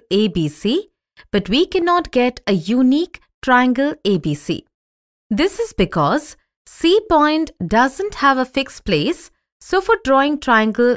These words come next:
A B C, proper information is not given. But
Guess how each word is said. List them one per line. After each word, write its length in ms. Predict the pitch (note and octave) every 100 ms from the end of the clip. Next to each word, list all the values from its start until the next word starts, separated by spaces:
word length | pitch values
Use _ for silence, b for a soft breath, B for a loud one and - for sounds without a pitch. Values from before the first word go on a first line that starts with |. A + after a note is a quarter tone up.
| -
A 160 | B3+ B3+
B 180 | F#3+ E3
C, 460 | - E3 F3+ F4 _ _ _
proper 400 | - E4+ - G4+ -
information 840 | C4+ C4 A3+ A3 D4+ - C#3+ - _ _ -
is 240 | F#4 -
not 420 | A#3+ A#3+ D#4+ - -
given. 420 | G#3 E3 A2 - _ _ _ _ _ _ _ _ _ _ _ _ -
But 480 | D#3 G3 B3 -